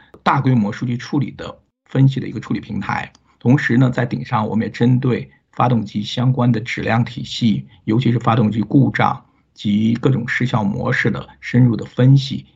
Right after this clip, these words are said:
以及相关的一些预测，拥有机器学习方面的能力。同时呢，我们也基于 Power B I构建了面向于企业一线人员，包括企业管理人员，整个的一个 dashboard 的分析报表体系，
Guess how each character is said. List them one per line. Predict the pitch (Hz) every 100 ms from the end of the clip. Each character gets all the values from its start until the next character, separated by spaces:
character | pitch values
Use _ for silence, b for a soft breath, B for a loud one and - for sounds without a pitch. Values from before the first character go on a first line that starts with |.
| -
以 | 98
及 | 107
相 | 98 120 123
关 | 120
的 | 113
一 | -
些 | - 110
预 | 127
测， | 117 - -
拥 | 120
有 | -
机 | -
器 | 131
学 | - -
习 | -
方 | 135 110
面 | 104
的 | -
能 |
力。 | - - _ B B
同 | - 190
时 | 214 143
呢， | 147
我 | 120
们 | 123
也 | 120
基 | - - 120 110
于 | 104 131 - _
Power | - 135 135
B | 127
I | 127 131 139 - b b b b
构 | 165
建 | 131 147 127
了 | 107 107 131 _ -
面 | 156 143 117
向 | - 131 110
于 | 101 104 113 135 _ _ _
企 | - -
业 | 92 113 104 98 _ _ -
一 | 143
线 | 151 151 113
人 | -
员， | - - - -
包 | 135
括 | 131
企 | 135 104
业 | 101
管 | 82 101 113
理 | 120
人 | 101
员， | 104 73 90 139 _ _ _
整 | - - -
个 | - 143 110
的 | 104
一 | 104
个 | 107 123 104 - _
dashboard | 131 - 131 110 95
的 | -
分 | - 139
析 | 143
报 | 135 123
表 | 113
体 | 131 -
系， | - 147 107